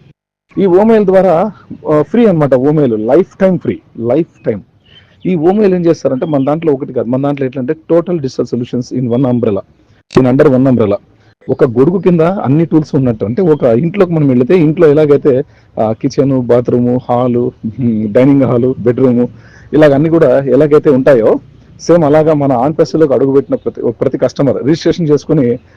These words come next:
లోపలికి అడుగుపెట్టిన వెంటనే అక్కడ ఓమెయిల్, ఓనెట్, ఓట్రిమ్, everything ప్రపంచం అంతా మనకి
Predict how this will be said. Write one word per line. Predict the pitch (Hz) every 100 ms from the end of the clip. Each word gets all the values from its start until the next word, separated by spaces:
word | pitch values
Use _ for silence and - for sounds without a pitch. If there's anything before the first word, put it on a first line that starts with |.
| _ 120
లోపలికి | 156 160 131
అడుగుపెట్టిన | 131 139 135 135
వెంటనే | 127 123 139 110 101 _ _ -
అక్కడ | 123 127
ఓమెయిల్, | 113 120 139 131 127
ఓనెట్, | 127 123 139 120 135
ఓట్రిమ్, | 120 147 151 135 127 131 - - - 117
everything | 147 175 226 254 233
ప్రపంచం | 165 143 196 196 180
అంతా | 151 180 196
మనకి | 170 156 226